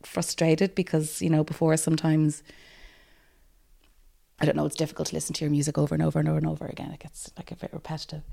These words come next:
I'm still enjoying listening to it, uh, at the moment anyway, so far. So yeah, I think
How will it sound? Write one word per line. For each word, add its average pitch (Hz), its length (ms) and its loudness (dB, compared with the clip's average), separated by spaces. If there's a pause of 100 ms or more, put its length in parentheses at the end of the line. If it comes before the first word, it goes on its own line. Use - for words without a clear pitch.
(340)
I'm 156 220 4
still 240 480 6 (100)
enjoying 180 540 8
listening 180 560 4
to 170 220 2
it, - 520 2
uh, 147 300 2 (120)
at - 140 0
the - 60 0
moment 143 480 4 (140)
anyway, 147 380 2
so - 220 -4
far. - 220 0
So - 180 0
yeah, 156 280 6
I 85 120 0
think 175 500 6